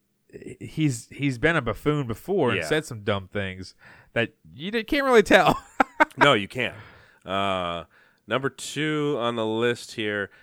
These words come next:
Speaker 2: Yeah, the Carson Wentz move. Um, you know, this is tough. I mean, obviously,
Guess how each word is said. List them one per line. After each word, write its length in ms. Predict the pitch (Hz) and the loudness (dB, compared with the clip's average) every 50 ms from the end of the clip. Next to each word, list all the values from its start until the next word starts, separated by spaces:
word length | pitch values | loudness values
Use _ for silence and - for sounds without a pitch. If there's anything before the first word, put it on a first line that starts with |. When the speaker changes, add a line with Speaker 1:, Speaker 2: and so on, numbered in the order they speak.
| _ _ _ _ _ _ _ _ _ _ _ _ _ _ _ _ _ _ _ | _ _ _ _ _ _ _ _ _ _ _ _ _ _ _ _ _ _ _
Speaker 2:
Yeah, 380 | 113 139 139 110 95 78 71 - - | 2 4 4 4 4 0 -4 -8 -6
the 100 | - 131 | -6 -6
Carson 440 | 135 - 190 185 170 - - 147 127 | 0 2 4 4 4 2 -2 -4 -2
Wentz 360 | 113 101 92 87 82 - - | -2 -2 -2 -4 -6 -12 -14
move. 440 | 95 87 82 80 73 73 - - - - - _ _ _ | -12 -10 -10 -10 -10 -12 -16 -20 -20 -20 -20 _ _ _
Um, 640 | 117 117 120 120 117 117 113 110 107 104 101 98 90 85 - - - - - _ _ _ | -2 2 2 4 4 4 4 4 2 0 -2 -6 -10 -14 -16 -18 -20 -20 -20 _ _ _
you 160 | - 123 131 139 | -8 -6 -2 0
know, 140 | 139 131 | 2 2
this 200 | 147 185 202 - | 2 0 -2 -2
is 140 | 180 156 - | -6 -8 -4
tough. 300 | - 175 135 98 87 - | 2 4 4 4 2 0
I 40 | 113 | -4
mean, 140 | 120 123 113 | -4 -4 0
obviously, 640 | 117 135 143 147 143 135 - 143 143 139 131 113 | 0 0 0 0 -4 -8 -6 -4 -2 -2 -2 -4